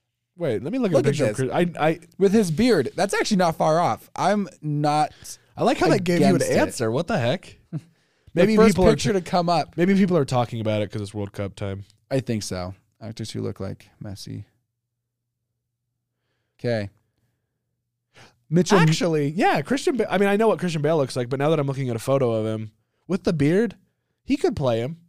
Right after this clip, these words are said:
Speaker 2: Mm-hmm.
Speaker 1: Look up a picture of Messi if you're listening, because
Speaker 2: Yeah.
Speaker 1: then you'll agree with us.
Speaker 2: Bearded version of Messi, too. You know who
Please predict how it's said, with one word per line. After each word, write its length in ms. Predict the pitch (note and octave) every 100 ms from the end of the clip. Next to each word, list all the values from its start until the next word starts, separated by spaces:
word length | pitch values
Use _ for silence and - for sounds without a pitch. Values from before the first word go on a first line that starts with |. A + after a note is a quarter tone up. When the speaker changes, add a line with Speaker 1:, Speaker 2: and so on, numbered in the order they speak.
| _ -
Speaker 2:
Mm-hmm. 360 | D3+ C#3 C#3+ E3 - _ _ _ _ _ _ _ _ _ _ _ _ _ _ _ _ -
Speaker 1:
Look 180 | F3 G#3
up 100 | F#3
a 60 |
picture 260 | F3 D#3+ C#3+
of 80 | B2+
Messi 340 | C3 B2 A2
if 100 | G#2
you're 80 | G#2+
listening, 460 | G#2+ G2+ G2 F#2+ G2
because 600 | G#2 G#2+ G2 G2+ - - _ _ _ _ _ _ -
Speaker 2:
Yeah. 200 | D#3+ E3
Speaker 1:
then 180 | A#2 B2
you'll 140 | A#2
agree 220 | G#2+ G#2+
with 140 | G2+ G2+
us. 300 | F#2+ C3+ B2+
Speaker 2:
Bearded 300 | F#3 G3+ E3
version 260 | D3+ C#3
of 80 | B2+
Messi, 360 | B2 B2 B2 A2+
too. 320 | F3 D#3+ F#2 _ _ _ _
You 160 | C#3 E3+
know 160 | B3+
who 180 | F#3+ G3